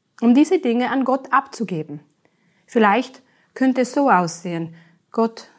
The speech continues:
ich danke dir für diesen Tag. Er bringt die ein oder andere Herausforderung mit sich und so möchte ich dich bitten,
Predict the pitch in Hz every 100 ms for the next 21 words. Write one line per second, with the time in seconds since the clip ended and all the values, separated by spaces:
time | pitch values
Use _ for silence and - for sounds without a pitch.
0 | _ - 220 - 254 415 320 214 196 185
1 | 208 202 196 190 190 190 180 - _ _
2 | _ _ 202 208 247 269 - 240 - 202
3 | 277 269 202 254 262 262 269 277 277 -
4 | 190 180 175 165 165 - 185 - 214 233
5 | 247 285 - - - 254 - 262 262 262